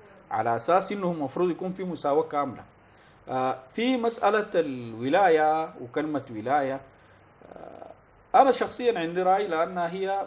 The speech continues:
بتدي نفس التفكير السلفي فعلًا، يعني، ولاية، أمارة، حاجة زي كده. فكان في مثلًا، آه، الأقاليم أو إقليم أو محافظة أو، يعني، في مسميات أخرى. لكن الخطأ ما،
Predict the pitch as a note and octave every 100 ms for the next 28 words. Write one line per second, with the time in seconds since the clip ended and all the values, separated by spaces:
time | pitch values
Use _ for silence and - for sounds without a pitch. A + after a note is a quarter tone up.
0 | - C#3 F3+ F3+ F3+ F3+ F#3+ - C#3 A#2+
1 | B2 - D3+ D3+ D3 D#3 C#3 A#2 A2+ D3
2 | C3+ G#2 - - E2 G2 G#2+ - - -
3 | _ - A2+ B2 C3+ C3+ C3 A#2+ A#2 C3
4 | B2+ B2+ A#2+ B2 - - C#3+ C#3 B2+ A#2
5 | A2 C#3 D3 D3 - _ _ _ _ C3+
6 | B2+ - G#3+ A3+ F#3+ A3+ G#3 A3+ G#3 F#3+
7 | F#3 - C#3+ C#3 - D3+ D3 D#3+ - D#3
8 | D#3 F3+ B2+ C3+ C3 B2+ B2+ C#3+ E3+ E3+
9 | C#3+ C3+ B2+ A#2 - D#3 F3 D#3 C#3+ B2+
10 | - C#3+ D3 C#3+ - - _ B2 A#2+ B2+
11 | C3 G#3+ G3+ F3+ D#3 C#3+ E3 F3 - E3
12 | - - - _ - _ - B2+ - B3+
13 | B3+ A#3+ A#3+ A#3 A3+ A3 - D#3 E3 F#3+